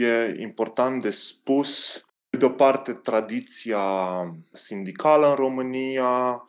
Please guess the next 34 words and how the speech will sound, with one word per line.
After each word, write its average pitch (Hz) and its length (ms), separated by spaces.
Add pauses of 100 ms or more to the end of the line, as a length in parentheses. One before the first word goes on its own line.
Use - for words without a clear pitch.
în 107 160
ce 113 160
fel 104 180
este 101 260
ea 104 140
diferită 98 680 (120)
de 90 80
Marea 90 280
Britanie 107 540
și - 180
în 92 140 (140)
ce - 200
fel 95 220
este 98 300
ea 95 100
diferită, 92 420
probabil, 90 580
la 90 180
fel 92 280
și - 180
de 90 80
Franța, 90 420
unde 87 160
voi 85 160
fi. 87 300 (680)
Ce 165 100
se 170 100
întâmplă 170 300
în 156 60
Marea 151 240
Britanie 165 460
este 151 200
faptul 131 360
că, 113 460